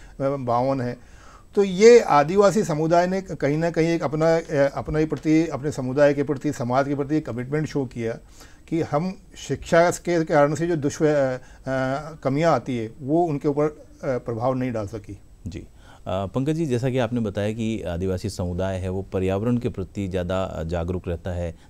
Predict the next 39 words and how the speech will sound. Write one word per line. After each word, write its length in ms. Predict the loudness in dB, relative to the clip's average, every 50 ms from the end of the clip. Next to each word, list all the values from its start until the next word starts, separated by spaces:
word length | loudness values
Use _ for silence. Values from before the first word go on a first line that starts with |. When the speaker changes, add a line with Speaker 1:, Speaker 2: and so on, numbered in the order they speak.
| -6 -4
Speaker 2:
जैसा 220 | -4 -2 -2 -2
आपने 180 | -2 -4 -6 -6
अभी 120 | -6 -6
बताया 300 | -6 -6 -6 -6 -6 -6
कि 60 | -6
लैंगिक 400 | -8 -6 -6 -4 -4 -2 -4 -4
समानता 440 | -6 -6 -6 -6 -6 -6 -6 -6 -8
का 160 | -6 -6 -6
एक 280 | -8 -8 -10 -12 -14 -12 -8 -8
जो 60 | -6
मुद्दा 300 | -6 -6 -4 -4 -4 -6
आपने 200 | -6 -8 -8 -10
उठाया, 300 | -8 -8 -8 -10 -10 -10 -14 -20 -20 -20 -20 -14 -8
तो 100 | -8 -8
क्या 220 | -6 -6 -4 -4 -4
आपको 200 | -4 -4 -4 -4
लगता 260 | -4 -4 -4 -4 -4
है 100 | -4 -4
कि 140 | -4 -6 -4
आदिवासी 540 | -4 -4 -4 -2 -2 -2 -4 -4 -6 -6 -6
जो 80 | -6
समुदाय 480 | -8 -8 -8 -6 -6 -4 -4 -4 -4 -4
है, 180 | -6 -6 -6
उसमें 540 | -8 -10 -8 -6 -4 -4 -4 -4 -6 -8 -12 -14 -12 -8
मातृ 460 | -6 -2 0 0 -2 -2 -4 -6 -8
सत्तात्मक 640 | -6 -6 -10 -10 -6 -4 -4 -4 -4 -6 -6 -6 -4
जो 160 | -4 -4 -6
धारा 260 | -4 -4 -4 -4 -6
है, 180 | -6 -8 -10 -14 -20 -20 -20 -20 -20 -18 -12 -10
उसकी 300 | -10 -10 -4 -2 -2 -2
तरफ 240 | 0 -2 -2 -2
जो 160 | -2 -4 -2 -2
उनका 200 | -2 0 -2 -2
झुकाव 320 | -2 -4 -4 -4 -2 -2
रहता 220 | -4 -4 -4 -4
है, 100 | -4 -4
उसकी 480 | -4 -8 -10 -12 -14 -8 -4 -2 0 0
वजह 300 | 2 0 2 2 0 -2
से 280 | -2 0 0 0 0